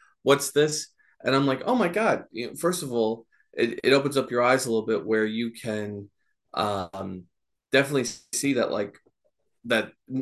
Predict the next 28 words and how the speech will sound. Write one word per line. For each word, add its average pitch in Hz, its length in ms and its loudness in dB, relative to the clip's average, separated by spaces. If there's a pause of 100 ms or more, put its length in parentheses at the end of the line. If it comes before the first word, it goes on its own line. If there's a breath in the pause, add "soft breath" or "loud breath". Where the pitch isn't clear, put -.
(180)
you 135 140 0
know, 104 360 -2
my 135 640 2 (160)
little 139 220 4
section 143 480 0
of 117 80 -4
where 120 180 2
I 127 120 2
am 110 360 0
isn't 135 280 2
the 113 80 -2
whole 123 280 2
world. 120 460 6 (880 soft breath)
It's 120 320 2
just 131 240 -2
a 117 120 0
little 131 260 6
piece 175 300 0
of 107 140 -2
it. 101 220 -4 (360)
And, 117 400 4
you 131 100 -2
know, 107 380 -2 (160)
two 165 140 0
thousand 139 340 6
miles 127 300 2
away, 123 300 2
they, 117 300 2